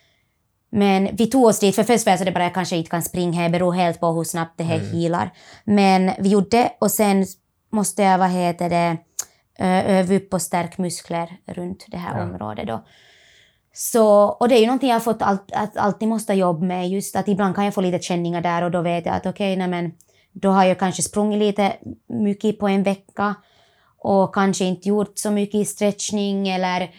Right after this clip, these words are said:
Speaker 1: vad heter det, återhämta mig lika bra och gjort någon styrketräning eller någonting.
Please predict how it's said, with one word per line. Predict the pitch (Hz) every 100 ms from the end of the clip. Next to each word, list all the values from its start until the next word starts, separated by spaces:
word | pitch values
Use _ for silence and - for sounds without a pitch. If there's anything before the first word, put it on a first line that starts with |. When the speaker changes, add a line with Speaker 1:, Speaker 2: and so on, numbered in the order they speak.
| 180 170 147 - -
Speaker 1:
vad | 196
heter | 196 185
det, | 190
återhämta | 196 196 196 190 185 190
mig | 185
lika | 185 180 185
bra | 180 185 180 180
och | 185
gjort | 196 196 175
någon | 196 180 180
styrketräning | - 190 185 185 180 180 175 175
eller | 175 175
någonting. | 170 170 175 180 185